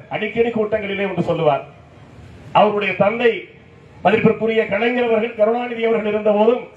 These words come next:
"நான் ஒருவேளை பெரியாரையும் அண்ணாவையும் பார்க்கவில்லை என்று சொன்னால் நானும் ஒரு கம்யூனிஸ்ட் தான்" என்று அவர் தன்னை பறைசாற்றிக் கொண்டவர். இந்த மு க ஸ்டாலின் அவர்களும் கூட "என் பெயர் ஸ்டாலின்"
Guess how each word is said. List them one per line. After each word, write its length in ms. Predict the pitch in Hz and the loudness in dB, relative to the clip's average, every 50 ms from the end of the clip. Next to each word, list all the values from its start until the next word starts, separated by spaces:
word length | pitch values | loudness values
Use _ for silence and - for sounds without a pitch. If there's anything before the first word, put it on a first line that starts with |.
| - - - - - | -20 -20 -20 -14 -6
"நான் 220 | - 202 214 226 233 | 0 2 2 4 6
ஒருவேளை 400 | 233 226 233 233 233 240 247 233 | 6 6 6 4 0 -2 -4 -4
பெரியாரையும் 600 | - 208 226 240 262 254 247 240 240 240 233 220 | -4 -4 -4 -2 -2 0 0 -2 -2 -2 -4 -6
அண்ணாவையும் 460 | 214 233 247 247 247 240 233 240 226 | -4 -4 -2 -2 -2 -2 -2 -2 -2
பார்க்கவில்லை 480 | 233 220 214 220 220 226 220 220 220 214 | -2 -2 -2 -2 -4 -6 -4 -4 -4 -4
என்று 180 | 208 214 - | -6 -4 -4
சொன்னால் 360 | - 214 208 208 226 240 220 - | -4 -4 -2 -2 0 0 -2 -2
நானும் 320 | 175 190 220 240 247 254 | -2 -2 0 0 0 2
ஒரு 140 | 240 233 226 | 2 0 0
கம்யூனிஸ்ட் 520 | - 208 196 220 233 226 214 202 - 214 190 | 0 -4 -4 0 0 0 0 -2 -4 -2 -2
தான்" 200 | 170 156 156 - - - - _ _ _ - - - - - | 0 -2 -2 -4 -10 -20 -20 _ _ _ -20 -20 -10 -2 2
என்று 280 | 170 214 247 233 233 247 | 2 2 2 2 4 4
அவர் 180 | 220 220 208 | 4 4 4
தன்னை 220 | - 208 - 208 190 | 2 0 -2 -2 -4
பறைசாற்றிக் 520 | - 202 214 202 180 220 196 - 165 - | -2 -2 0 0 0 0 -2 -4 -8 -10
கொண்டவர். 360 | 180 180 160 160 156 139 127 - - - _ - - _ - - - - - - | -8 -2 0 0 0 0 -2 -10 -16 -20 _ -20 -20 _ -20 -20 -20 -20 -14 -6
இந்த 240 | - 156 202 233 226 220 208 180 - | -2 0 2 4 6 6 6 4 2
மு 80 | 208 247 247 | -4 -6 -4
க 160 | - 254 220 | -4 -6 -6
ஸ்டாலின் 360 | - 190 208 226 254 269 254 | -4 0 0 0 0 -2 -6
அவர்களும் 420 | 254 254 247 226 233 233 226 226 | -6 -4 -4 -2 -2 -2 -4 -4
கூட 200 | - 233 233 233 240 220 196 175 - - - _ _ - | -4 -6 -2 2 4 4 4 2 -2 -14 -20 _ _ -6
"என் 240 | 190 208 208 214 | -4 -4 -4 -2
பெயர் 340 | 196 - 208 226 254 269 247 | 2 4 4 4 4 4 2
ஸ்டாலின்" 480 | - - 220 208 220 220 208 185 - | 0 2 4 4 4 2 0 -4 -10